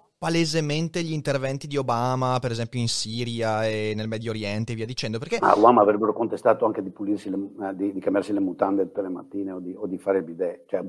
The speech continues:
Speaker 2: Obama gli contestavano di esistere.
Speaker 1: Sì, sì. Eh,
Speaker 2: Cioè,
Speaker 1: perché
Speaker 2: capiamoci, Obama, nonostante non fosse nemmeno afroamericano, in realtà era figlio di una, di un signore africano
Speaker 1: Certo.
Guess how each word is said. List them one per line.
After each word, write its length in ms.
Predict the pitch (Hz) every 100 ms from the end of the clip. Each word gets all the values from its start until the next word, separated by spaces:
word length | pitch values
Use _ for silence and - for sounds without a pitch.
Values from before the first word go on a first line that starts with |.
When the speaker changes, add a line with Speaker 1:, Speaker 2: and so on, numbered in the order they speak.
| 98
Speaker 2:
Obama 320 | 110 113 101
gli 100 | 95
contestavano 500 | 95 90 - 104 104
di 160 | 85 90
esistere. 540 | 87 104 - 82 - _ _ _
Speaker 1:
Sì, 160 | - 139
sì. 100 | 123
Eh, 40 | - - -
Speaker 2:
Cioè, 100 | - _ 190
Speaker 1:
perché 220 | 233 240
Speaker 2:
capiamoci, 500 | 120 127 131 117 101 - _ -
Obama, 800 | 143 143 123 110 107 107 - _ -
nonostante 360 | 117 98 120
non 180 | 120 101
fosse 280 | - 117 123
nemmeno 340 | 101 98 110
afroamericano, 680 | 104 107 107 98 92 107 104
in 60 | 107
realtà 380 | 120 120 95
era 240 | 90 90 90 _ _
figlio 200 | 98 104
di 80 | 95
una, 160 | 95 _
di 80 | 104
un 40 | 95
signore 300 | 98 107 107
africano 560 | 101 98 104 104 120
Speaker 1:
Certo. 240 | 120 113